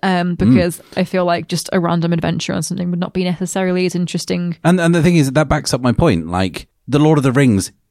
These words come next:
Speaker 2: is an adventure.
Speaker 1: Yeah,
Speaker 2: But, like,
Speaker 1: you
Speaker 2: why
Speaker 1: already
Speaker 2: would,
Speaker 1: have
Speaker 2: why
Speaker 1: that,
Speaker 2: would you wanna
Speaker 1: yeah.
Speaker 2: write another one?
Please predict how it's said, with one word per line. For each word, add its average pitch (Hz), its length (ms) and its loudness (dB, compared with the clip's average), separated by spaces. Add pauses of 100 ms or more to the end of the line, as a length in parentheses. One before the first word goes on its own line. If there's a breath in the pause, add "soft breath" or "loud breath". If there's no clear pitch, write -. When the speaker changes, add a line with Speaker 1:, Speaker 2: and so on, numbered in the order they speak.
Speaker 2:
is 135 180 2
an 127 140 2
adventure. 110 580 -2 (160)
Speaker 1:
Yeah, 285 220 6
Speaker 2:
But, - 40 4 (120)
like, - 80 6
Speaker 1:
you 349 80 8
Speaker 2:
why 349 60 8
Speaker 1:
already - 120 8
Speaker 2:
would, 320 80 4
Speaker 1:
have - 100 4
Speaker 2:
why - 160 6
Speaker 1:
that, 180 60 6
Speaker 2:
would 151 120 2
you 151 60 4
wanna 156 180 4
Speaker 1:
yeah. 135 40 0
Speaker 2:
write 143 200 4
another 127 300 2
one? 78 300 -2